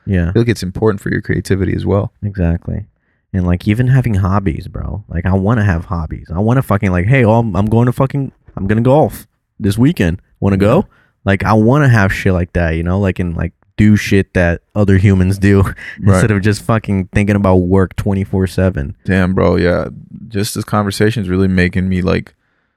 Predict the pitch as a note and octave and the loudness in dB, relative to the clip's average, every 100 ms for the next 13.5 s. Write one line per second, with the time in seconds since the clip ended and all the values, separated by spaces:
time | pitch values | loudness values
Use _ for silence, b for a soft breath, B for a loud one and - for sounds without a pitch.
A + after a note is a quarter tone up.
0 | _ _ _ G#2+ G#2 - F#2 F2+ E2+ F2 | _ _ _ 0 0 0 0 2 0 0
1 | F2+ F2 F2 F2+ F2+ F2 - F2 F2+ G2 | -2 -2 0 -2 0 -2 -2 -8 -6 -6
2 | - F2 F2+ F2+ F2 - F#2+ F#2+ F#2+ F#2 | -4 -2 -2 -2 -2 -6 -4 0 2 2
3 | F#2 F#2+ - G2 - - G2+ F2+ G#2 G#2+ | 2 0 0 -4 -6 -4 -2 -2 0 0
4 | F#2+ F#2+ - C3 - - C#3 A#2+ - A#2 | 2 0 2 0 0 0 2 0 0 0
5 | A#2 G2+ F2+ G2 G2 F#2+ F#2 G2+ F#2+ F2 | 0 -2 0 2 2 2 -2 -2 0 0
6 | - F#2 F#2 F#2+ G2+ _ _ _ - C#3 | -2 -4 -4 -8 -12 _ _ _ -2 0
7 | D3+ - G2+ F2+ F2+ A#2 - _ _ _ | 0 0 -2 0 0 -2 -6 _ _ _
8 | _ _ - C3+ C#3+ A#2+ G#2+ B2 D#3 A2+ | _ _ 0 2 2 2 2 4 4 4
9 | G#2 - b b b - C3 C#3 A#2 B2 | 2 0 b b b -4 0 0 0 -2
10 | A#2+ A#2 B2+ A#2 C#3 C#3+ B2 A2+ A#2+ B2 | -2 0 2 4 4 4 4 2 2 2
11 | C#3 A#2+ G#2+ C3 C3 C3+ B2 A#2+ B2+ A#2 | 4 2 2 2 0 0 2 2 4 2
12 | G2+ B2 A#2+ A2 F#2+ A#2+ B2+ A2+ F#2+ G2+ | 0 -2 0 0 -2 0 0 0 0 -2
13 | F#2+ C3+ A#2 G#2+ A2 | 0 0 0 0 0